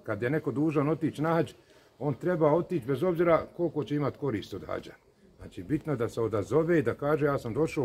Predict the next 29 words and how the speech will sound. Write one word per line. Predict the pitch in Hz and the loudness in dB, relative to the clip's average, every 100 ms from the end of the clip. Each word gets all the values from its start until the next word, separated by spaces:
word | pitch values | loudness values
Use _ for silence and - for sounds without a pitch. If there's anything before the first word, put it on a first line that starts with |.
| 110 | 0
ovdje, | 101 85 | -2 -6
ja | 104 | -8
sam | 104 107 | -8 -8
se | 110 | -2
odazvao.” | 175 139 85 80 78 - - - - - | 0 0 -2 -8 -16 -20 -20 -20 -20 -18
A | 104 | -6
sad | - 160 | -2 0
kakav | 165 165 165 123 | 0 0 0 0
će | 151 | 0
on | 127 | -2
biti | 147 | -4
posle, | - 160 156 135 - - _ _ - - | -2 -4 -2 -4 -6 -18 _ _ -20 -6
to | 151 156 | 2 2
je | 127 | 2
njegov | 113 147 165 151 | -2 -2 0 2
tovar | 165 170 117 | 4 4 2
koji | 127 110 | 0 -2
će | 117 | -2
nositi. | 113 - - - | -4 -6 -12 -10
Ali | 92 | -6
one | 135 139 | -4 -4
se | 127 | -4
odazvaju, | 147 165 139 156 - | 0 0 0 -2 0
ali | 120 156 | 0 0
onaj | 180 151 | 2 0
koji | - 160 | 0 0
nije | 190 156 | 0 0
se | 151 | 0
odazvao, | 113 - 82 | 0 -4 -8